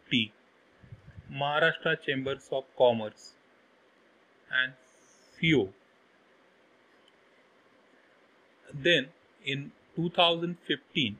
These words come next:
he started his venture as Supran Services, particularly in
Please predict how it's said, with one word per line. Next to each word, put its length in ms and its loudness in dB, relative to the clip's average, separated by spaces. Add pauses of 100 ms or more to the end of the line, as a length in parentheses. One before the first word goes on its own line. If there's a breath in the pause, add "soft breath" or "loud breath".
(440)
he 80 -14
started 640 0
his 160 -10
venture 560 0 (100)
as 300 2 (1120)
Supran 540 2 (120)
Services, 640 -4 (1800)
particularly 920 -2
in 220 -10